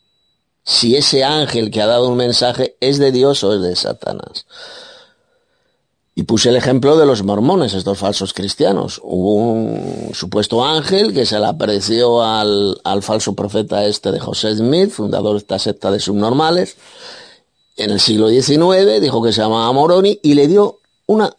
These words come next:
un mensaje. ¿Qué mensaje? Bueno, pues lo que enseñan hoy en día los mormonoides. Que Jesús es un híbrido, que Jesús fue,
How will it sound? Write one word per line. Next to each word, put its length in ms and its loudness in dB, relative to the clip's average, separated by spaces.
un 160 2
mensaje. 600 -2
¿Qué 140 2
mensaje? 760 0
Bueno, 280 -2
pues 160 -4
lo 120 0
que 100 -4
enseñan 420 -2
hoy 120 0
en 140 -2
día 220 2
los 180 2
mormonoides. 800 -6
Que 180 -4
Jesús 500 0
es 160 -2
un 260 2
híbrido, 640 4
que 140 -2
Jesús 580 0
fue, 920 0